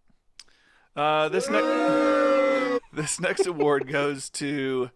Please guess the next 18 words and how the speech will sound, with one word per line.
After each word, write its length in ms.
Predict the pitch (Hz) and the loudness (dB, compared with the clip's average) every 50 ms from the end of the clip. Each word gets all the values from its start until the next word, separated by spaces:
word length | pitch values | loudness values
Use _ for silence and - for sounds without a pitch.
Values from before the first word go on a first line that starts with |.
| _ - - - - - - - _ _ _ | _ -20 -20 -20 -20 -20 -20 -20 _ _ _
someone 600 | - - - 165 170 170 175 175 170 170 170 160 | -10 -4 2 2 2 2 4 2 2 2 2 0
who, 480 | 160 151 160 156 147 147 143 139 131 - - | -4 -6 -4 -2 0 0 0 -2 -4 -4 -6
and 160 | - 147 143 | -8 -8 -4
we've 160 | 151 147 147 - | -4 -6 -6 -4
kind 160 | 143 127 120 | -4 -4 -2
of 60 | 113 | -2
already 160 | 107 101 101 | -4 -4 -6
talked 220 | 98 110 101 101 104 | -8 -8 -10 -10 -10
about 200 | 104 98 98 101 | -12 -12 -10 -10
this, 160 | 107 104 - | -12 -12 -10
so 120 | - 110 | -10 -10
we 80 | 107 107 | -10 -8
may 140 | 110 107 101 | -8 -8 -8
not 160 | 101 98 98 | -8 -8 -10
even 200 | 98 98 98 98 | -10 -10 -10 -10
need 160 | 101 98 92 | -12 -12 -10
to, 100 | 101 - - - | -12 -12 -14 -14
but 360 | 131 123 123 113 117 - | -6 -2 -2 -2 -2 -4